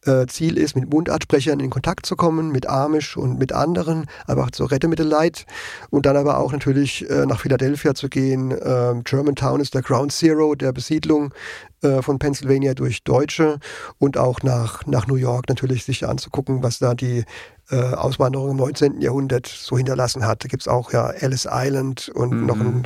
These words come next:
Speaker 1: tolles Museum, das Tenement Museum. Und es ist gerade, äh, ein Bekannter von mir, mit dem ich das zusammen mache, mit einer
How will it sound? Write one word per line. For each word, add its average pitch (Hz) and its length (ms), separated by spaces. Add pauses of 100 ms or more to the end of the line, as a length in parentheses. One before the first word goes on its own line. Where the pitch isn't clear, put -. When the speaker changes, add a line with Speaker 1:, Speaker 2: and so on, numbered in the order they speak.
Speaker 1:
tolles 123 340
Museum, 135 440
das 127 100
Tenement 139 500
Museum. 135 680 (680)
Und 131 260
es - 240
ist - 240
gerade, 190 260
äh, 160 960
ein 143 400
Bekannter 160 380
von 147 160
mir, 147 240
mit 139 120
dem 139 100
ich 131 100
das 135 160
zusammen 135 320
mache, 143 320
mit 170 300
einer 135 500